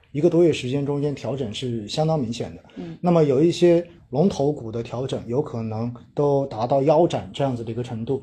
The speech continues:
Speaker 2: 哇。
Speaker 1: 所以呢，在这样的情况之下，大家可能就会发现手中的这些基金可能都出现了浮亏，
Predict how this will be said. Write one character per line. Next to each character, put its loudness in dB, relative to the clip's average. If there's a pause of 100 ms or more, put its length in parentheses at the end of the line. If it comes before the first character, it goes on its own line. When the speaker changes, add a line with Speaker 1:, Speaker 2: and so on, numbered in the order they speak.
Speaker 2:
哇。 0 (140)
Speaker 1:
所 8
以 12
呢， 10
在 6
这 4
样 6
的 4
情 -4
况 2
之 -2
下， 2 (460)
大 6
家 6
可 -8
能 -2
就 2
会 0
发 0
现 -2
手 -6
中 -4
的 -2
这 -4
些 -6
基 -8
金 0
可 -8
能 -6
都 -2
出 -4
现 0
了 -8
浮 -10
亏， 2